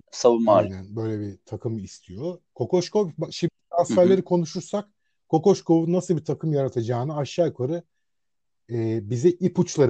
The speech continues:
Speaker 2: veriyor
Speaker 1: Heh, on-,
Speaker 2: Kokoşkov'un transferleri.
Speaker 1: onun nasıl bir, onun nasıl bir yönetim yapacağını aslında konuşsak ş-, şahane olur
Speaker 2: Evet.
Speaker 1: ve,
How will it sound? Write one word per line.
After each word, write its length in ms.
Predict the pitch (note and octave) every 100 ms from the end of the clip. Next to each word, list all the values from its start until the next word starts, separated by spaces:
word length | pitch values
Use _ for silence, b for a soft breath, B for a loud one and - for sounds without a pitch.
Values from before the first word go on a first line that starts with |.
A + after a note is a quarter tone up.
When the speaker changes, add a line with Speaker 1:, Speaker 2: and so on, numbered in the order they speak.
| -
Speaker 2:
veriyor 260 | G#2 F#2+ F#2
Speaker 1:
Heh, 140 | - - -
on-, 260 | C#4+ - -
Speaker 2:
Kokoşkov'un 560 | G#2+ - - - G2
transferleri. 640 | F2 G2+ - - F2 E2 -
Speaker 1:
onun 260 | C3+ E3 F#3+
nasıl 260 | E3+ -
bir, 180 | D3+ D3+
onun 240 | - C#3+ E3+
nasıl 240 | D#3+ D3
bir 60 | D3
yönetim 300 | C#3 C#3 C#3+
yapacağını 560 | C#3 C3+ C3 C3 C#3+
aslında 340 | C3 - B2+ B2
konuşsak 480 | B2 A#2 - E3 - _ -
ş-, 200 | - -
şahane 420 | - A#2 A#2+ D3+
olur 260 | C3 A#2 E3+
Speaker 2:
Evet. 220 | B2 F2
Speaker 1:
ve, 340 | A#2 C3 A2+